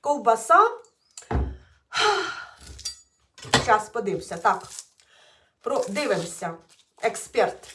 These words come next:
Таня експерт по ковбасі. Ну, не експерт, кажу зразу. Я просто перевіряю, чи вона мені підійде на піцу або на бутерброд.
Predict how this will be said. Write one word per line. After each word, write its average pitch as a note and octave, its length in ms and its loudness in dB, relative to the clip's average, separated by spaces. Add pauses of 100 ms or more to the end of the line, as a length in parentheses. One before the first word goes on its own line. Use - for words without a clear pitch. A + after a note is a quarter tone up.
Таня A3+ 320 0
експерт G#3 560 -4
по G3 80 -6
ковбасі. G3+ 540 -6
Ну, G#3 180 -2 (960)
не C#4 200 4
експерт, G#3 560 0
кажу A#3 260 -2
зразу. D#4 360 4
Я A#3+ 140 4
просто E4+ 400 0
перевіряю, C4 600 0
чи C4 120 -10
вона B3+ 160 0
мені B3+ 160 -6
підійде A3 500 -6
на B3 460 4 (320)
піцу B3 580 6 (300)
або D#4 640 6 (160)
на B3+ 340 4
бутерброд. A#3+ 720 -2